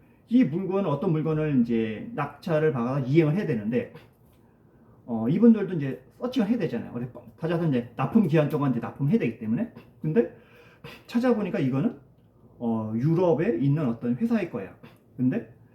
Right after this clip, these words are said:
그 회사에 전화하니까는 자기네들은 직구라든가 뭐 이렇게 직접 좀 거래를 안 한대. 한국의 총 대리점에다가 얘기를 해보래. 그런데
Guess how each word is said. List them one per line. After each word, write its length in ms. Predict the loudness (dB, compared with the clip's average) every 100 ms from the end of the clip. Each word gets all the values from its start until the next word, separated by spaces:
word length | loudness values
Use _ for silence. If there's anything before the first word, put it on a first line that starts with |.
| _ -20 -20 -10
그 200 | 0 6
회사에 240 | 6 4
전화하니까는 680 | -2 -2 -2 -2 -4 -4 -6 -10 _ _
자기네들은 680 | -8 -2 0 0 -2 -2 -6 -20 -20 _ _ _ _ -8
직구라든가 800 | -8 -6 -2 0 2 2 2
뭐 180 | -2 0
이렇게 160 | -2 -2
직접 280 | -8 -8 -6
좀 120 | -6
거래를 280 | -4 -2 -2
안 140 | -2 0
한대. 260 | 0 -2 -12 -20 -20 -20 -20
한국의 460 | -4 -2 0 0 0
총 200 | 0 -2
대리점에다가 880 | 0 2 2 2 0 -2 -4 -8 -8 -2
얘기를 300 | 2 4 4
해보래. 360 | 4 2 -4 -10 -20 -20 _ -6
그런데 380 | 0 2 2